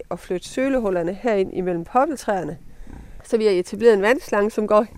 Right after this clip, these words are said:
herinde midt i poplerne, og så har vi boret nogle små huller i, og så er der en timer på, og så, øh, når temperaturen, den bliver over femten grader, så kommer der vand ud til begge sider her, og så etablerer søerne faktisk selv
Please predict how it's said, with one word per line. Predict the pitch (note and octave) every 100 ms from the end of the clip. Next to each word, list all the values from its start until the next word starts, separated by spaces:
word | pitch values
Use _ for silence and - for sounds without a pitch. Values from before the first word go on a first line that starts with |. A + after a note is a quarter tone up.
| - - - - - - - - -
herinde | G#3+ A3+ F#3+ A#3+
midt | A3+ A#3
i | A3
poplerne, | B3 A#3+ F#3+ D3+ F3 -
og | -
så | - B3+
har |
vi | G#3
boret | A#3 A3+
nogle | G3
små | A3+ A3
huller | A3 C4 D#4
i, | G#3 F3+ - - - -
og | - A3
så | - C4
er | G3+
der |
en | E3+
timer | - A3+ D4 D4+
på, | G#3 A3+ - - - - - - - - -
og | A3 B3+
så, | - B3 A3+ F#3+
øh, | F3 E3 F#3 - - -
når | G3 F#3
temperaturen, | G#3+ G3 F3+ B3+ A3 F#3+
den | F#3+
bliver | F#3 D#3 - - -
over | - F3
femten | G#3 A#3+ A3
grader, | - B3+ B3+ C4+
så | - - F#4+ F#4 - - - - -
kommer | - G3+ F#3
der |
vand | F#3 A#3+ G3+
ud | G3
til | -
begge | G3+ G3+
sider | A3+ B3 B3
her, | B3+ F#3+ F3+ - -
og | G#3+
så | - C4
etablerer | A#3+ G3 - F#3+ A#3 A#3+ F3+
søerne | - - C#4 D3
faktisk | F3 E3 E3+ -
selv | A3